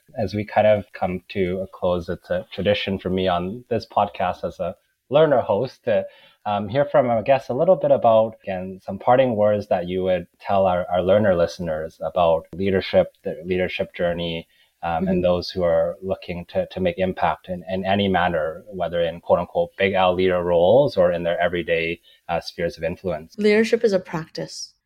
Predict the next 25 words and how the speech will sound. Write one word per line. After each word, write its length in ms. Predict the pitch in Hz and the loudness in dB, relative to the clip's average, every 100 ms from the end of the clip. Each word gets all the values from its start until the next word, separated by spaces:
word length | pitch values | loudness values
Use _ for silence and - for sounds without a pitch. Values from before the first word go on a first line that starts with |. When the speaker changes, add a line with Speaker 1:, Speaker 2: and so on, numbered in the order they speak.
| - | -8
Speaker 2:
You 140 | 180 | -4
can't 240 | 185 185 190 | 0 0 2
learn 160 | 190 | 2
it 80 | 185 | 2
in 80 | 185 | 0
a 80 | 185 | -2
classroom. 580 | 175 170 - 165 160 | -2 -2 -4 -6 -4
You 100 | 156 | -4
can't 220 | - 170 - | -4 -4 -2
read 160 | 165 | -2
a 60 | 156 | -2
book 260 | 156 147 | -4 -8
about 260 | 147 147 147 | -4 -2 0
it 200 | 147 139 _ _ _ - | -2 -4 _ _ _ -2
and 200 | 160 165 | 2 4
know 180 | 156 | 2
it 80 | 156 | 2
all. 260 | 147 147 - _ _ - | 0 -4 -12 _ _ -2
What 240 | 202 208 | 0 2
you're 180 | 202 202 | 2 2
doing 640 | 196 175 170 180 208 208 - | 0 0 2 0 -2 -6 -4
as 180 | 170 165 | -4 -2
a 80 | |
resident 560 | 156 160 156 165 170 - | -2 0 0 -2 -2 -4
leader, 480 | 165 160 165 180 | -4 -4 -4 -6